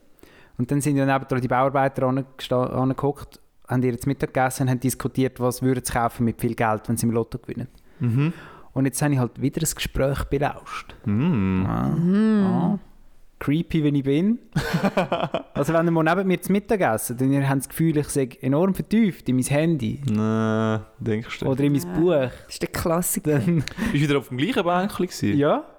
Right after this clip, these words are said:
Speaker 2: Wirklich?
Speaker 1: Ja. Thomas Bench Stories. <laughs>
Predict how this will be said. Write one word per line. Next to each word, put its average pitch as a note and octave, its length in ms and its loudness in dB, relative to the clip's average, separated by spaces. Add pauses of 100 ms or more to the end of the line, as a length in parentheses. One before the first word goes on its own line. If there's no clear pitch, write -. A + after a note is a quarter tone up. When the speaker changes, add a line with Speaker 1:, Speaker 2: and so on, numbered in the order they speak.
(100)
Speaker 2:
Wirklich? B3+ 440 0
Speaker 1:
Ja. B3+ 340 2 (560)
Thomas B3+ 400 0
Bench A#3+ 320 0
Stories. - 760 0 (280)
<laughs> A3+ 120 -2